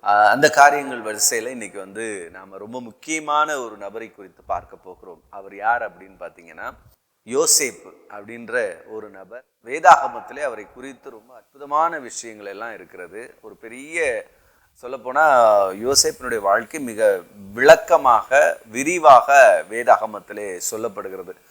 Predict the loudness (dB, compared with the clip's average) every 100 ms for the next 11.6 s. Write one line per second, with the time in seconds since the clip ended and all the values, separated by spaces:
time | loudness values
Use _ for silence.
0 | _ _ 4 8 10 8 6 -12 -10 -10
1 | -6 -2 4 6 6 0 -10 2 2 2
2 | -4 -14 -14 -14 -10 0 0 0 -6 2
3 | 4 4 0 _ _ _ -12 -10 -10 -12
4 | -6 -6 -2 0 0 -4 -14 -14 -12 -10
5 | -10 -12 -14 -4 -4 2 4 4 0 -2
6 | 4 4 4 -4 -8 -6 -2 -2 -4 -6
7 | 0 0 -2 _ _ _ _ -8 2 2
8 | 2 0 4 4 2 -4 -4 4 4 4
9 | -2 -6 -14 -12 -8 -6 -6 0 6 6
10 | 6 -8 -10 -10 -18 -16 -10 -8 -8 -8
11 | -4 6 6 6 -4